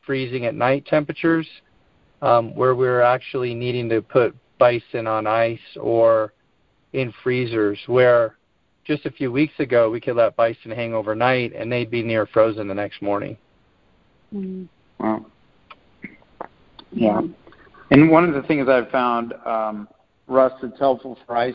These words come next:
Speaker 3: is filling up those diesel exhaust fluid canisters and then freezing them. They're about a fifteen pound block, and they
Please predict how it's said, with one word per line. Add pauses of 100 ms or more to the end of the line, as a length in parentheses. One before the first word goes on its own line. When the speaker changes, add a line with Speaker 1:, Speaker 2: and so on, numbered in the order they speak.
Speaker 3:
is (360)
filling
up
those (600)
diesel
exhaust (120)
fluid (300)
canisters
and
then
freezing
them.
They're
about
a (460)
fifteen
pound
block,
and (540)
they